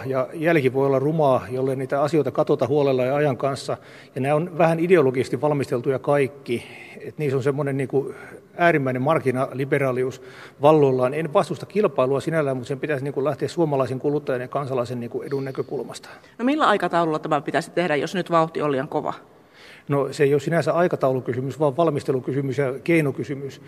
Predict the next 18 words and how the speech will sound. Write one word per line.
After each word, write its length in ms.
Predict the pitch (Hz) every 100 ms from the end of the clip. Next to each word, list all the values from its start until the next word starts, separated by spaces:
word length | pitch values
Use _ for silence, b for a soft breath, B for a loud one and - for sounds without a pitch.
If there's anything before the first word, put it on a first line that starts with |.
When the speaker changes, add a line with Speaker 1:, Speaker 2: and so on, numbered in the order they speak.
| B B -
Speaker 1:
Eli 120 | 120
millaisin 380 | 120 143 127 135
keinoin 380 | 117 165 143 135
näissä 320 | 135 - 139 -
asioissa 380 | 151 151 147 151
edetään. 420 | 156 156 147 131
Et 180 | 135 - - -
jos 180 | 147 123
otan 220 | 135 143
esimerkin 420 | 139 139 139 127
muissa 300 | 139 160 143
liikenteen 380 | 143 147 139 143
aloista, 340 | 139 147 -
niin 200 | 139 135 - B B
esimerkiksi 240 | - 135 -
taksiliikenteen 640 | 165 - 139 123 123 131
vapauttaminen 580 | 123 139 135 127 123 131
kertarysäyksellä, 1120 | 120 165 139 139 139 135 139 123 - 123 127